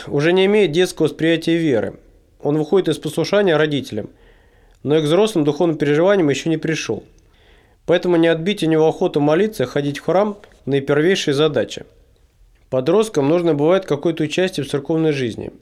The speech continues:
И хотя я считаю, что появление детей младшего возраста в алтаре нежелательно, это может отучить их благоговейно молиться, для отрока переходного возраста это может сыграть положительную роль. Пение на клиросе, чтение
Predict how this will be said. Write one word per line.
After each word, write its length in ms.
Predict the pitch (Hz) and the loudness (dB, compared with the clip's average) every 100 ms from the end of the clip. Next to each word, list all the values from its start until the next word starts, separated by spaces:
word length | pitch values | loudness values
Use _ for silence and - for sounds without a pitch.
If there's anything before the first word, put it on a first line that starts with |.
| _ _ _ | _ _ _
И 80 | 123 | -8
хотя 240 | 139 170 | -4 0
я 60 | 160 | -2
считаю, 320 | - - 180 | -2 -2 -2
что 160 | - 147 | 0 -2
появление 440 | 151 160 156 147 | 0 2 2 0
детей 300 | 147 156 170 | -2 -2 0
младшего 380 | 143 151 151 151 | 0 0 -2 0
возраста 400 | 156 135 120 143 | 0 -2 -4 -6
в 40 | |
алтаре 280 | 135 151 143 | -4 -2 0
нежелательно, 760 | 143 135 160 208 214 117 98 - _ _ - _ - | 0 0 0 -2 -2 -6 -6 -14 _ _ -20 _ -10
это 180 | 127 139 | -2 2
может 260 | 147 143 | 2 2
отучить 440 | 147 151 151 196 151 | -2 -2 -4 -2 -2
их 100 | 123 | 0
благоговейно 600 | 139 135 135 147 131 127 | -2 0 0 2 2 2
молиться, 540 | 143 135 120 - - _ _ - | 0 0 -4 -8 -16 _ _ -12
для 240 | 127 131 | -2 2
отрока 380 | 180 214 170 139 | 2 2 0 -2
переходного 500 | 131 135 156 147 143 | -2 -2 0 0 2
возраста 540 | 160 214 147 - 107 - - _ _ _ _ - | 2 0 -2 -4 -10 -14 -20 _ _ _ _ -8
это 200 | 139 165 | -2 2
может 260 | 170 156 | 2 2
сыграть 380 | 147 135 175 180 | 0 2 0 0
положительную 520 | 131 131 156 151 139 | 0 0 0 0 0
роль. 200 | 113 92 - _ _ _ - - _ _ _ _ _ _ _ _ _ _ _ | 0 -6 -14 _ _ _ -20 -20 _ _ _ _ _ _ _ _ _ _ _
Пение 380 | 156 196 202 170 | 2 4 4 4
на 100 | 147 | 2
клиросе, 540 | 143 175 196 156 - | 2 0 2 0 -4
чтение 680 | 120 - 175 185 185 147 139 | -8 -6 0 2 2 0 -2